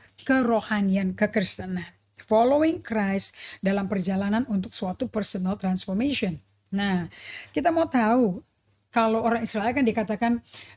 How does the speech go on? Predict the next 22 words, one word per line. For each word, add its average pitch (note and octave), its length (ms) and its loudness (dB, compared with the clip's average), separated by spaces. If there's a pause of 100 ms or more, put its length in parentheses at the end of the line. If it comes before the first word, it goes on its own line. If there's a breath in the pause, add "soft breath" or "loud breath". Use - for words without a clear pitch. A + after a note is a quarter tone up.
(100)
eh, G3+ 400 -2
si G3 320 0
Musa G#3 320 0
minta A#3+ 160 0
izin A3 400 2
sama G3 240 0
Firaun G#3 400 0
kan, B3 160 -4
"Izinkan A3+ 480 0
umat, A3 400 -2
eh, F#3+ 240 -4
Tuhan A3 400 -2
pergi G3 480 -2
keluar G3 480 -2
tiga F#3 400 -4
hari G#3 240 -2 (560 loud breath)
untuk A3 240 0
bisa G#3+ 480 0 (240)
berkenalan G3+ 640 -2
sama F#3+ 240 -2
Tuhannya G3 400 -2
di C#4+ 400 0